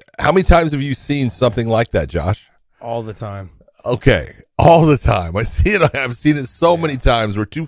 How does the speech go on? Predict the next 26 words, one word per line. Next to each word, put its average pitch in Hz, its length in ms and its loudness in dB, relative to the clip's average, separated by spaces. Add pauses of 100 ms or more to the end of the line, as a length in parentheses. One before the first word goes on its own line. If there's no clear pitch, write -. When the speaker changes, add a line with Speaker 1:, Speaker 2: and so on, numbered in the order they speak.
(140)
Speaker 1:
fighters 120 540 0 (180)
Speaker 2:
Yeah. - 60 -20 (200)
Speaker 1:
who 120 140 2
are 107 80 4
not 143 240 2
fighting 143 360 2
each 104 240 -6
other, 95 360 -4 (960)
all 120 160 4
of 117 60 -2
a - 20 -12
sudden 127 260 2
they're 110 140 0
coming 123 340 0
to, 104 140 0
to 98 180 -4
words, 139 500 4
something 107 380 -4
sa-, 120 340 -2
said, 135 440 0
you 98 120 -4
know, 98 100 -2
someone 104 340 -2
takes - 260 0
a - 60 -16
swing, 127 640 0